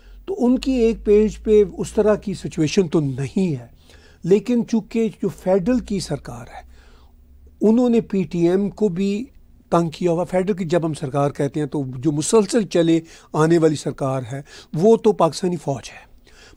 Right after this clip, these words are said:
पाकिस्तानी फ़ौज की, अ,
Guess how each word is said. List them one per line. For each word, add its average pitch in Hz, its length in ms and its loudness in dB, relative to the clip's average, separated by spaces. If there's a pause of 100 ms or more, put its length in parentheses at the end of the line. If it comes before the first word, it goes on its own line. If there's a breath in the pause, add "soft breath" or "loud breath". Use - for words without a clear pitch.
पाकिस्तानी 254 380 2
फ़ौज 214 500 4 (760 soft breath)
की, 185 400 -2
अ, - 20 -2